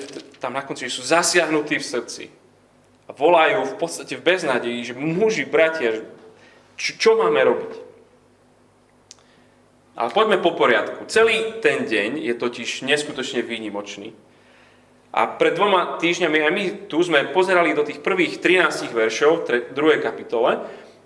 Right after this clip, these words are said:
a sú, sú o tom, že Ježiš naozaj vystúpil na trón, trón celého vesmíru a vylial na celú cirkev, na všetkých svojich nasledovníkov Ducha Svätého.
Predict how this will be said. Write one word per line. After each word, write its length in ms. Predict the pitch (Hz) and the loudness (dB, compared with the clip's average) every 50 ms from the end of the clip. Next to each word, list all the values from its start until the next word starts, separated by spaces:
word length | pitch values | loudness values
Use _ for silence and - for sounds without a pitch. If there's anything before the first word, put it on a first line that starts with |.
| - - | -16 -6
a 320 | - 110 117 123 123 120 - | -2 2 2 4 2 2 -2
sú, 280 | - - 175 170 - - | -2 -4 -4 -4 -4 0
sú 120 | - 175 | 2 2
o 80 | 185 190 | 4 4
tom, 120 | 185 160 | 2 0
že 160 | 123 123 117 131 | -2 -4 -6 -6
Ježiš 240 | 139 131 - - | -6 -6 -8 -4
naozaj 400 | 131 139 147 156 151 - 110 - | 0 2 2 4 2 2 -2 0
vystúpil 560 | - 165 - - - 233 214 220 220 220 220 214 | 0 0 0 2 2 2 2 4 6 4 6 6
na 160 | 214 208 208 | 4 4 2
trón, 560 | - 147 131 127 131 131 - - - - - - - - _ _ _ _ _ _ _ _ _ _ _ _ _ _ _ _ _ _ _ _ _ _ _ _ _ _ _ _ _ | 2 2 4 2 2 0 -4 -6 -8 -12 -16 -20 -20 -20 _ _ _ _ _ _ _ _ _ _ _ _ _ _ _ _ _ _ _ _ _ _ _ _ _ _ _ _ _
trón 400 | _ - 160 170 175 185 190 - | _ 4 4 4 4 4 0 -2
celého 320 | - - 165 170 170 170 160 143 | -2 0 2 2 4 2 2 0
vesmíru 480 | 131 - - 156 147 135 131 131 139 - | 0 -4 -6 -6 -6 -6 -6 -6 -6 -6
a 160 | 110 113 107 110 - - - - | -8 -8 -10 -12 -16 -18 -4 0
vylial 720 | 151 175 180 165 143 123 107 101 98 101 - - - - - - - _ _ _ | 4 4 6 6 4 4 2 2 2 0 -2 -4 -10 -14 -18 -20 -20 _ _ _
na 160 | _ - 101 - - | _ -16 -16 -14 -10
celú 400 | - - 180 190 202 190 165 - | 0 2 4 4 6 4 2 2
cirkev, 560 | - - 131 117 107 - - 104 107 113 123 | 0 -2 -4 -6 -6 -6 -4 -4 -4 -2 -4
na 80 | 117 113 | -6 -6
všetkých 480 | - - - 196 202 202 208 170 139 - | -4 0 0 2 2 2 0 -2 -4 -4
svojich 320 | - 156 151 143 123 120 | 0 0 0 0 0 -2
nasledovníkov 1040 | 117 117 - - 120 117 110 113 110 110 117 113 113 - 127 127 127 - - - - - - - - - - | -4 -4 -4 -4 -4 -2 -2 -2 -2 -2 -4 -8 -4 0 2 2 2 0 -4 -8 -10 -14 -16 -20 -20 -18 -6
Ducha 240 | - 147 147 147 139 | -4 -2 -2 -2 -2
Svätého. 640 | 123 - - 113 110 107 - - 101 95 98 95 | -4 -4 -2 -2 -2 -4 -2 -4 -6 -6 -8 -10